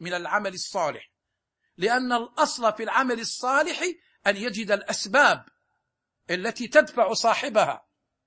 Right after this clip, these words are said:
تلك الحوافز التي تزيده ح-، تحفيزا، وتزيده همة، وتزيده إقبالا. إذا حصل هذا المانع تستطيع رفعه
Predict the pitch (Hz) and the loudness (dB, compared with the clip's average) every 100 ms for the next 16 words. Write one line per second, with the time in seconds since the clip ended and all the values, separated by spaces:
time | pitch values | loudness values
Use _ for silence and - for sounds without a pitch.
0 | _ _ _ _ 247 233 233 226 - 226 | _ _ _ _ -4 -2 -4 -4 0 4
1 | 277 330 - 233 226 226 233 214 196 285 | 6 6 4 -4 -6 -6 -8 -8 -6 -4
2 | 285 208 - - - _ - - - 302 | -4 -6 -6 -12 -14 _ -8 -8 -4 -2
3 | 247 214 165 - _ _ _ - 240 247 | 0 -2 -4 -10 _ _ _ -4 -4 -2
4 | 214 285 285 233 - 285 285 285 277 196 | -2 -2 0 0 0 0 0 0 0 -4
5 | 131 _ _ - 247 247 214 285 269 240 | -6 _ _ -4 -2 0 -2 -2 -2 -4
6 | - 190 294 320 226 123 - _ - - | -6 4 6 6 4 -2 -12 _ -20 -6
7 | 214 202 190 320 330 294 262 233 262 247 | 0 0 2 4 4 2 2 2 2 0
8 | 269 294 330 349 370 - _ _ _ 220 | -2 0 2 2 0 -8 _ _ _ -6
9 | - 233 220 269 233 226 269 - 262 302 | -4 -6 -6 -6 -2 0 0 -2 2 4
10 | 311 - | 4 0